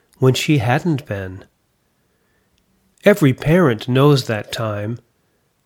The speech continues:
the time before your first child is born, and the rest of your life. We usually conceive of time as something flowing, moving steadily forward,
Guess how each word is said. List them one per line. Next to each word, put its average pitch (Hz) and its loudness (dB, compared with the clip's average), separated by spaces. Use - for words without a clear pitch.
the 127 0
time 131 2
before 143 4
your 131 2
first 147 2
child 123 2
is 113 -4
born, 143 0
and 160 4
the 156 4
rest 143 2
of 113 -4
your 104 -6
life. 127 -4
We 220 6
usually 247 4
conceive 160 2
of 120 -4
time 156 2
as 120 0
something 127 0
flowing, 127 0
moving 165 4
steadily 180 2
forward, 113 0